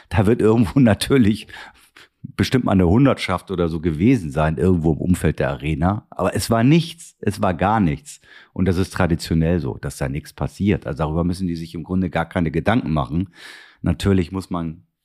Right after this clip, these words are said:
gefeit sein vor irgendwelchen Wahnsinnigen, die es in jeder Großveranstaltung gibt. Natürlich gibt's Ordner, aber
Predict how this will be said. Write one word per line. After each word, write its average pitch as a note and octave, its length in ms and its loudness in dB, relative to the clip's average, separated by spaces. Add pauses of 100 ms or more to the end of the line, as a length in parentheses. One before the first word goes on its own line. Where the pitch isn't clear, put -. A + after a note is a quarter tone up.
(180)
gefeit G2+ 440 -2
sein F2+ 220 2
vor E2 200 -2
irgendwelchen E2+ 800 -4
Wahnsinnigen, F#2+ 560 0
die F2 80 -4
es - 140 -8
in E2+ 80 -4
jeder G#2 580 0 (160)
Großveranstaltung G2+ 1000 -2
gibt. G#2+ 240 -8
Natürlich E2+ 420 -4
gibt's - 200 -14
Ordner, A2+ 540 -4
aber F2 460 -6